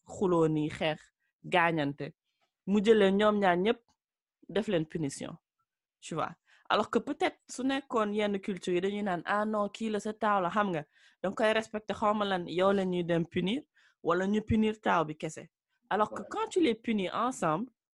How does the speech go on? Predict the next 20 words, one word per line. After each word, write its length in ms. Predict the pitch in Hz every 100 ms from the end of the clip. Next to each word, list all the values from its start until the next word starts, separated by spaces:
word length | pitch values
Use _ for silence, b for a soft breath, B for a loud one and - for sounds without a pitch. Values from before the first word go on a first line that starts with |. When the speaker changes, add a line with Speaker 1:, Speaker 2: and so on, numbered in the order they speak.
| _ _ _
Speaker 1:
fi 160 | -
ñu 120 | 349 311
nekk, 280 | 226 -
ruq 300 | 190 302 - 208
bi 100 | 226
ñu 120 | 262
toog 260 | - 190 -
noonu, 280 | 185 170 165
ñoom 240 | 202 202
ñaar, 180 | 165 147
dinañ 280 | - 196 233 233
mer, 200 | 233 214
mer, 240 | 214 214 208
mer, 200 | 202 190
ba 140 | 214
à 200 | 226 226
un 20 |
moment, 380 | 208 185 160 214 -
dinañ 340 | 180 190 185 170
juboowaat, 480 | 185 180 165 143